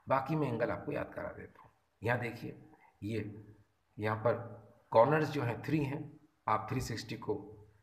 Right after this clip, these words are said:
थ्री से divide करेंगे तो वन ट्वेंटी आ जाएगा। और straight line हमेशा क्या होती है? नाइंटी डिग्री का angle बनाती है, तो ये नाइंटी आ ही गया है। फिर आप यहाँ देख सकते हैं four corner हैं यहाँ पर, ठीक है। यहाँ जो सामने आपको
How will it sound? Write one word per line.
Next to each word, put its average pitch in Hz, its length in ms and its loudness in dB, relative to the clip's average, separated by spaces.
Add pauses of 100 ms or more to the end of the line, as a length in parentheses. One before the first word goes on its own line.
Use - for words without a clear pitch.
(200)
थ्री 120 140 -2
से 151 140 0
divide 143 340 4
करेंगे 139 320 2 (840)
तो 104 80 -2
वन 101 200 0
ट्वेंटी 123 320 2
आ 143 100 6
जाएगा। 139 380 -2 (280)
और 110 120 0
straight 147 280 2
line 135 180 0
हमेशा 123 300 -2
क्या 135 140 -4
होती 135 300 -4
है? - 120 -8 (240)
नाइंटी 107 300 0
डिग्री 143 240 0
का 143 120 0
angle 143 200 4
बनाती 135 380 -4
है, 131 160 -14 (260)
तो 107 60 -6
ये 104 80 0
नाइंटी 107 500 -4
आ 101 100 2
ही 98 140 -2
गया 98 220 -8
है। - 120 -16 (580)
फिर 185 120 4
आप 160 160 6
यहाँ 156 160 4
देख 147 140 4
सकते 147 280 -4
हैं 135 140 -2
four 117 300 2
corner 113 340 0
हैं 147 200 -2
यहाँ 135 160 -4
पर, 143 220 -10 (420)
ठीक - 200 -8
है। 175 180 -2 (680)
यहाँ 107 320 0
जो 117 100 2 (400)
सामने 123 360 2
आपको 117 280 -2